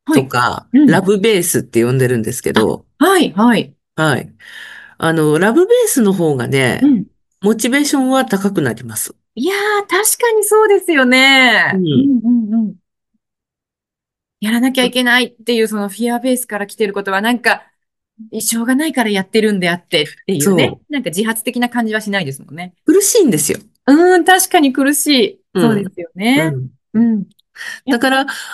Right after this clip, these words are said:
Speaker 1: 同じ、その、なんだろうな、チームのためであっても、
Speaker 2: ええ。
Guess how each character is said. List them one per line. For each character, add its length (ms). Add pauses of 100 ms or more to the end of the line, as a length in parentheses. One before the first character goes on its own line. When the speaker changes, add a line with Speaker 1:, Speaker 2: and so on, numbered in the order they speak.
(140)
Speaker 1:
同 260
じ、 240
そ 160
の、 520 (580)
な 100
ん 60
だ 80
ろ 80
う 40
な、 120
チ 240
ー 40
ム 80
の 120
た 160
め 340 (160)
で 220
あ 60
っ 120
て 120
も、 520
Speaker 2:
え 120
え。 120